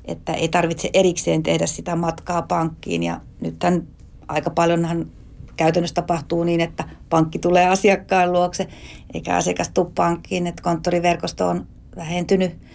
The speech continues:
merkittävästi. Meillä on vielä tuota Suomen, <laughs> Suomen suurin, suurin verkosto, että konttoreita taitaa olla vielä yli neljäsataa, reilusti yli neljäsataa kappaletta. Aukioloajat toki niinku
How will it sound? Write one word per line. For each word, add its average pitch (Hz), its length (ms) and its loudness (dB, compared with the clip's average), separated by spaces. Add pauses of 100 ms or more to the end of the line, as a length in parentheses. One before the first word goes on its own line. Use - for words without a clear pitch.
(320)
merkittävästi. 170 640 0
Meillä 170 320 4
on 175 100 2
vielä 170 300 4 (400)
tuota 156 260 -6
Suomen, 175 360 6 (240)
<laughs> 294 140 -8
Suomen 170 300 4
suurin, 190 500 6
suurin 180 340 0
verkosto, 175 420 0
että 165 100 -10
konttoreita 170 500 0
taitaa 170 340 0
olla 170 160 0
vielä 170 140 0
yli 170 160 0
neljäsataa, 175 680 0 (160)
reilusti 160 340 -6
yli 170 100 0
neljäsataa 170 480 0
kappaletta. 170 640 -4 (440)
Aukioloajat 170 880 2
toki 180 420 -2 (280)
niinku 160 400 -6